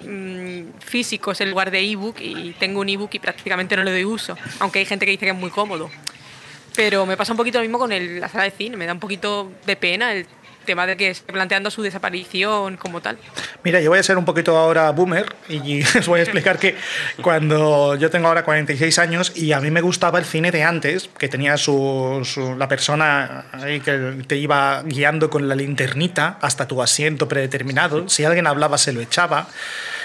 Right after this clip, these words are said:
Speaker 2: Y todo eso ya lo perdimos en la época de los multicines, evolucionó. Y, bueno, muy poca gente lo encuentra a faltar. La gente simplemente se acostumbró.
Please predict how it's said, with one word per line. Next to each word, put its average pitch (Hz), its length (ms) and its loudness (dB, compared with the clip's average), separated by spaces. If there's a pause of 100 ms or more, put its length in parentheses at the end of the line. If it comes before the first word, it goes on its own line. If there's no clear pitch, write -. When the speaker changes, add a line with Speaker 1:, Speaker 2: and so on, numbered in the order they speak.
Speaker 2:
Y 185 100 0
todo 190 160 6
eso 190 160 4
ya 214 60 6
lo 185 100 4
perdimos 170 380 4
en 170 100 2
la 151 80 6
época 151 240 2
de 151 80 2
los 139 120 0
multicines, 151 540 0
evolucionó. 143 580 0 (140)
Y, 175 180 -4
bueno, 202 300 0
muy 196 120 2
poca 156 200 0
gente 170 260 2
lo 151 60 2
encuentra 135 320 -2
a - 20 -6
faltar. 123 360 -4 (140)
La 123 60 -12
gente 135 240 -4
simplemente 156 400 2
se 175 80 4
acostumbró. 139 560 0